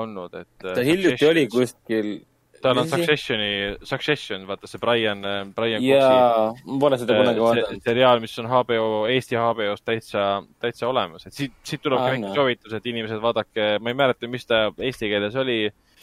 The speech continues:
Speaker 1: Pärijad vist, kui ma ei eksi. Äh, ta on kolm hooaega praegu jooksnud ja väga palju auhindu saanud. Äh, mis ma veel välja tõin, äh, oli siis Andrei Kons-, Kontsalovski uus film, äh, Dear Comrades, äh, mis siis, äh, räägib kuuekümne teise aasta,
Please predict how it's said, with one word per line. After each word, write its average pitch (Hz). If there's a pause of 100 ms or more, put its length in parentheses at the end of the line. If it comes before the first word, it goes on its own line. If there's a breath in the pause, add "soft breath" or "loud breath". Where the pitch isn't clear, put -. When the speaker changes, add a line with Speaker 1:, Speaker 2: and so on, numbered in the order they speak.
(340 soft breath)
Speaker 1:
Pärijad 113
vist, -
kui 101
ma 98
ei 101
eksi. 82 (1120 soft breath)
Äh, 92
ta 98
on 92
kolm 117
hooaega 107
praegu 95
jooksnud 90
ja 92
väga 95
palju 95
auhindu 98
saanud. 92 (1040 loud breath)
Äh, 127
mis 151
ma 151
veel 180
välja 151
tõin, 139
äh, 127
oli 123
siis 120
Andrei 139
Kons-, 131
Kontsalovski 135
uus 135
film, 127
äh, 113
Dear 139
Comrades, 143
äh, 107
mis 107
siis, 107
äh, 107
räägib 107
kuuekümne 104
teise 110
aasta, 98